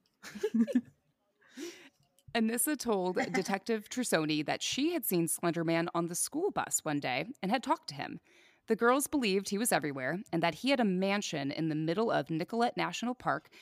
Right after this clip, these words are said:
Speaker 2: that they would be allowed to live in if they killed someone. Anissa said her and Morgan sometimes discussed their plan in public, but they made sure to whisper in case anyone was eavesdropping.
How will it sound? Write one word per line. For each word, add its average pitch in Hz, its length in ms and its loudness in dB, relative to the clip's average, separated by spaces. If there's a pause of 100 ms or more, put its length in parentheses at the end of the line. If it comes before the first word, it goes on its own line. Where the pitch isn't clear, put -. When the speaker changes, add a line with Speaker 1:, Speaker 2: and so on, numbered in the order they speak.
(140)
Speaker 2:
that 170 120 -2
they 233 100 4
would 269 120 2
be 254 100 4
allowed 202 280 4
to 196 120 -6
live 220 260 -2
in 131 240 -4
if - 160 -8
they 120 120 -4
killed 175 360 -4
someone. - 440 -8 (680)
Anissa 202 320 0
said 262 200 2
her 185 200 2
and 185 120 0
Morgan 156 360 0
sometimes 165 720 -2
discussed 240 460 0
their 285 120 0
plan 160 380 0
in 185 180 0
public, 165 480 -6 (220)
but 220 100 -4
they 233 80 6
made 277 200 4
sure 254 180 0
to 196 100 0
whisper 175 380 0
in 147 120 -4
case 147 280 -4
anyone 220 360 2
was 185 180 -4
eavesdropping. 165 720 -6